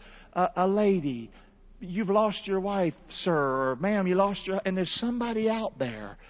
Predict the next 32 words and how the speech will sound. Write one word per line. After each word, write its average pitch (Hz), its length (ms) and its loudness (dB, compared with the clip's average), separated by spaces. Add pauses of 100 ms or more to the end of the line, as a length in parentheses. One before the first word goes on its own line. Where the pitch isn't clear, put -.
(220)
that's 180 180 0
been 185 180 0
trying 165 640 0
to 165 100 -2
get 156 340 0
through 180 260 2
to 127 80 2
you, 110 600 -6 (1120)
that's 160 260 4
trying 156 300 4
to 160 80 -2
be 147 160 2
nice 180 500 0
to 131 80 -4
you. 120 280 -6 (720)
But 160 100 -2
see, - 180 -4
you 185 180 0
just 170 320 -2
can't. 139 460 -2 (1400)
I'm 147 140 2
gonna 160 180 2
handle 160 380 2
this. 104 540 -8 (920)
I'm 139 140 -6
gonna 139 160 -2
go 139 160 2
to 143 80 4
my 151 160 2
grave 160 380 2
like 110 260 -6
this. 98 560 -10